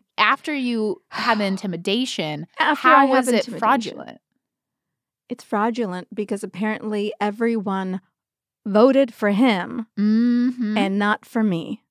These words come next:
Speaker 1: Got it.
Speaker 2: And he knows that
Speaker 1: Yeah.
Speaker 2: because a teacher or two
Speaker 1: <laughs>
Speaker 2: told him that their informal public poll in class shared that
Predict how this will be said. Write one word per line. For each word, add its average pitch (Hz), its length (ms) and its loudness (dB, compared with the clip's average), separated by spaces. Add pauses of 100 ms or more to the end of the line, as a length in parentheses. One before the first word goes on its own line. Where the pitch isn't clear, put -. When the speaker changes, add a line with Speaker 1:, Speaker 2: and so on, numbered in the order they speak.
(180)
Speaker 1:
Got 185 280 4
it. - 20 6
Speaker 2:
And 208 140 4
he 208 160 2
knows 214 500 4
that 175 340 0
Speaker 1:
Yeah. 165 260 -4 (180)
Speaker 2:
because 202 420 -2
a 180 60 0
teacher 233 440 -2
or 208 120 -2
two 180 560 0 (200)
Speaker 1:
<laughs> - 200 -20
Speaker 2:
told 220 320 4
him 185 480 -4 (320)
that 196 220 0 (380)
their 214 460 2 (140)
informal 247 1040 2
public 226 720 0
poll 214 580 2 (300)
in 202 220 -4
class 180 680 -2
shared 190 500 -4
that 175 320 -2